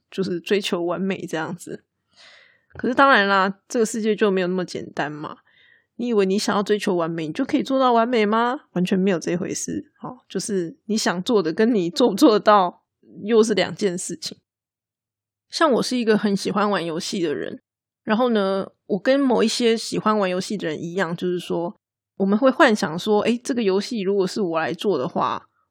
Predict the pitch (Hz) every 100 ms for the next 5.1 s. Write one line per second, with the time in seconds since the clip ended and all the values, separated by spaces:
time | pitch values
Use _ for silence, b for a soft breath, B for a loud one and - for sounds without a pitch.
0 | _ 160 185 202 175 - 175 175 175 -
1 | 190 - - - 185 180 185 - - -
2 | - _ _ _ _ - 269 269 247 262
3 | 277 254 - 220 233 233 196 - 190 185
4 | 254 254 233 208 233 190 202 175 120 -
5 | 90